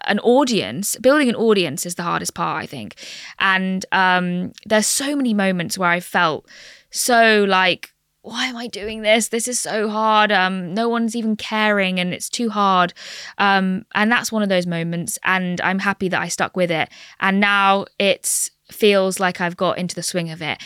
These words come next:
And I'm very grateful for, um, the audience I have now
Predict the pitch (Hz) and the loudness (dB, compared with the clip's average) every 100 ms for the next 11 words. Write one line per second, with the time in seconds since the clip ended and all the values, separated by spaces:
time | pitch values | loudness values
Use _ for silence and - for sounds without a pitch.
0 | - - - 180 180 190 180 170 175 170 | -16 -6 -2 0 0 2 2 2 0 -2
1 | - 170 165 - 160 156 156 - 156 147 | -4 -8 -8 -6 -4 -4 -6 -4 -4 -4
2 | 160 - _ - 190 180 175 170 165 165 | -8 -14 _ -2 0 0 -2 -4 -4 -4
3 | 175 165 156 147 170 | -4 -4 -4 -6 -8